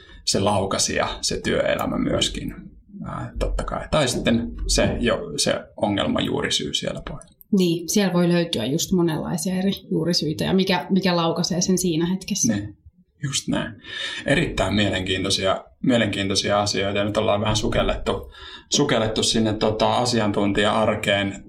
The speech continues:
Speaker 1: arkeen ja niihin omiin vaikutusmahdollisuuksiin ja sitten vähän myöskin katsottu siitä yrityksen näkökulmasta, työyhteisön näkökulmasta.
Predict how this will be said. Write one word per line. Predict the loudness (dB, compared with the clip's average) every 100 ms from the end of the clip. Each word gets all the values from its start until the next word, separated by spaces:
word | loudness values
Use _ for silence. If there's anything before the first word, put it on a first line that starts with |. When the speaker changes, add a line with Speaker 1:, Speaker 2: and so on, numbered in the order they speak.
| -10 0
Speaker 1:
arkeen | 0 0 -2 -2 0
ja | 2 2 2 0
niihin | -2 0 0
omiin | 0 0 2
vaikutusmahdollisuuksiin | 2 0 -2 -4 -2 -2 -2 -2 -2 0 0 0
ja |
sitten | -2 -4 -2
vähän | -2 0
myöskin | 0 -2 -2
katsottu | -4 -4 -2
siitä | -2 0 0
yrityksen | 0 0 0 -2 -2
näkökulmasta, | -4 -6 -6 -6 -6 -6
työyhteisön | -2 -2 -2 -4 -4 -4 -4
näkökulmasta. | -4 -4 -2 -2 -2 -4 -4